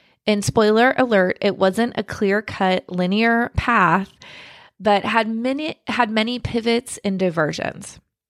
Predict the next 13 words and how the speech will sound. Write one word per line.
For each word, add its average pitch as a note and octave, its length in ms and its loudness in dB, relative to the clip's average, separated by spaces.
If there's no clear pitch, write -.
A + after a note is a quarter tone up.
You'll A3 160 2
want B3+ 280 2
to F4+ 120 -4
make C4+ 240 -4
sure F#3 520 2
to G#3+ 120 -4
listen A#3 340 -2
to C#4 120 -2
that F3+ 340 2
episode, D#3 720 -2
episode F#3+ 360 -4
number G3 280 0
one, F3+ 460 0